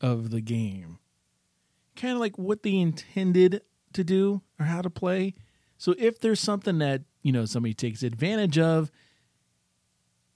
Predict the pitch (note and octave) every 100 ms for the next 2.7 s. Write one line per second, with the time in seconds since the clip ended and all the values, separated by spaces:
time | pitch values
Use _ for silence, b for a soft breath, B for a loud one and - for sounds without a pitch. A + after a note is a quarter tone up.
0 | _ _ _ - D#3+ F#3+ G3 G3 F3 D#3+
1 | G#3+ A#3+ G#3+ F#3+ G#3+ F#3+ F3+ E3+ D#3+ -
2 | D3+ D3 C#3 C3 A#2 -